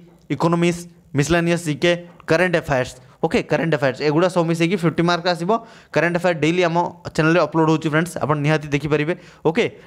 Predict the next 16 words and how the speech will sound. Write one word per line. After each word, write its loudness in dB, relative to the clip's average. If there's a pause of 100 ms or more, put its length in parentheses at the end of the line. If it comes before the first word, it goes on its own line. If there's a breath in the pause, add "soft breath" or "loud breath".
(180 loud breath)
ଡେଲି 2
ମର୍ଣ୍ଣିଂରେ 0
କରେଣ୍ଟ 0
ଆଫେୟାର 2
ଆସୁଛି, -2 (280 loud breath)
ଯେଉଁଟା 2 (180)
ଏକ୍ଜାମ୍ 0
ପଏଣ୍ଟ -2
ଅଫ୍ -4
ଭ୍ୟୁରୁ 0
ମୋଷ୍ଟ -2
ଇମ୍ପୋର୍ଟାଣ୍ଟ 0
ରହୁଛି। 0 (360 loud breath)
ଇଂଲିଶ 2
ବି 4
ଆସିବ, 2